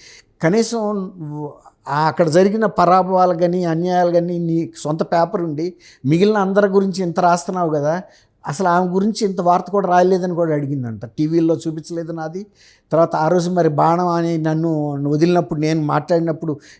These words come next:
టీవీ ఎంత ప్రసారం చేసింది. ఇప్పుడు నా సొంతానికి వెళ్ళినప్పుడు మరి టీవీలో ఆయనకు పోయేది ఏముంది, నన్ను కూడా చూపించవచ్చు కదా. ఆ ఆస్తి అంతా మా నాన్న ద్వారా వచ్చిన ఆస్తే కదా.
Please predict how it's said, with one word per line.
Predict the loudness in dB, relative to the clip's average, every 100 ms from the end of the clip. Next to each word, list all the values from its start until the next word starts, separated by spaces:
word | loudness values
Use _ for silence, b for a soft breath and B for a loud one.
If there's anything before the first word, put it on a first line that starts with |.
| -2
టీవీ | 0 4
ఎంత | 4 2 0
ప్రసారం | 0 0 4 4 4
చేసింది. | 2 0 0 -6
ఇప్పుడు | -4 -4
నా | -2 -2
సొంతానికి | -2 0 0 0 0
వెళ్ళినప్పుడు | 0 -2 -4 -6 -6 -8 b b -14
మరి | -6 0 2 2 0 -4
టీవీలో | -4 -4 0 2
ఆయనకు | 4 2 0
పోయేది | 2 4 4 4
ఏముంది, | 2 0 -2
నన్ను | -2 0
కూడా | 0 0 0
చూపించవచ్చు | -2 -2 -6 -4 -4
కదా. | -2 -4 -6 b b b -4
ఆ | -2
ఆస్తి | 0 0 0
అంతా | 0 0
మా | 0 0
నాన్న | 0 2
ద్వారా | 4 4 4
వచ్చిన | 2 -2
ఆస్తే | -2 0 0
కదా. | 0 2 2